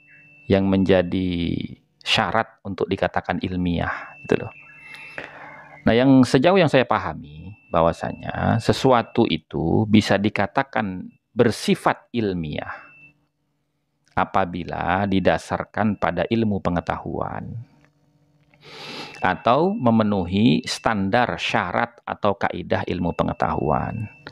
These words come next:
Nah, jadi kalau Anda mengatakan riset ilmiahnya Ki Haji Imaduddin Usman Al-Bantani ini tidak ilmiah, maka artinya tidak memenuhi standar keilmuan, tidak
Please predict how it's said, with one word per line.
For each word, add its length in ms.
Nah, 560
jadi 560
kalau 240
Anda 320
mengatakan 800
riset 480
ilmiahnya 640
Ki 160
Haji 320
Imaduddin 400
Usman 160
Al-Bantani 480
ini 400
tidak 400
ilmiah, 880
maka 720
artinya 960
tidak 400
memenuhi 640
standar 640
keilmuan, 800
tidak 320